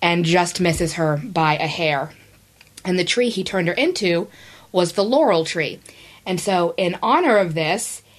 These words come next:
he decides that he is always going to wear a laurel wreath in his hair.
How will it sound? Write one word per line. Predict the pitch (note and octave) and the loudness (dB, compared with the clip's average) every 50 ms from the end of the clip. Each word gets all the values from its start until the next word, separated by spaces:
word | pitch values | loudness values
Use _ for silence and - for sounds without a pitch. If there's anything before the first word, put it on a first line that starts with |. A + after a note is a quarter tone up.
| - _ - | -20 _ -20
he | - - C4+ C4+ D4 D#4 | -10 -4 0 0 2 2
decides | E4+ D#4+ D#4+ - A3+ G3+ F3+ E3 D#3 D#3 D#3 D#3 E3 F3+ F#3 - - - _ | 0 -2 -2 0 2 2 4 2 2 2 0 0 -2 -2 -4 -10 -16 -10 _
that | - F#3+ E3+ | -6 -6 -4
he | D#3 G#3+ A3 A3+ A#3 | -4 -2 2 4 4
is | A3+ A#3 | 2 2
always | - G3 G3+ G3 G3 G3 G3 F#3+ F#3 | 0 0 2 4 4 4 2 2 0
going | - F#3 F3 F3 F3 F3 E3+ E3 | -2 -4 -2 0 0 0 -2 -2
to | - - - G3+ F#3 | -6 -6 -4 -4 -2
wear | E3+ F3 E3 D#3+ D#3+ D#3+ D#3 D#3 D#3 D#3 D#3 - _ _ _ _ - | 0 0 0 0 -2 -2 -2 -2 -4 -4 -6 -10 _ _ _ _ -4
a | F#3+ | -2
laurel | F3+ F#3+ B3+ D#4+ D4+ A3+ F3+ E3+ D#3+ | 0 2 2 4 4 4 4 4 2
wreath | D3+ D3+ D3 D3+ D3 - - | 2 0 -2 -2 -4 -6 -6
in | E3 D#3 | -4 -4
his | D#3+ F3 - | -2 -2 -2
hair. | D4 D4+ F#3 - - | 0 0 0 0 -2